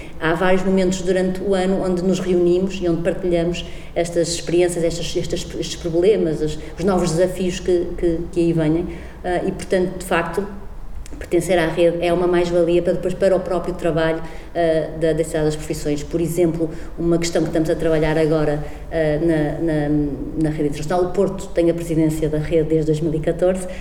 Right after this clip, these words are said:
e estamos a trabalhar agora muito, é a questão da profissionalização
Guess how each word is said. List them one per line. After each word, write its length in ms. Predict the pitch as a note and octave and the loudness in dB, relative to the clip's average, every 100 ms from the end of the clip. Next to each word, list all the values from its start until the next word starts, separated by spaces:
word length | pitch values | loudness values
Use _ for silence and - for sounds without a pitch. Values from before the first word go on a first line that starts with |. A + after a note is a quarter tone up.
| - - | -8 -6
e 40 | |
estamos 220 | - E3 | -2 0
a 60 | F3+ | 0
trabalhar 340 | F3 E3+ E3 | 2 2 4
agora 240 | E3 E3 E3+ | 4 2 2
muito, 220 | E3+ E3+ | 2 2
é 120 | F#3 | 2
a 40 | F3 | 2
questão 240 | - F3+ | 0 -2
da 80 | F3+ | -2
profissionalização 1120 | - E3+ - F#3+ F3+ F3 E3+ E3+ F#3 F3 | -4 -8 -6 -2 0 2 0 0 0 0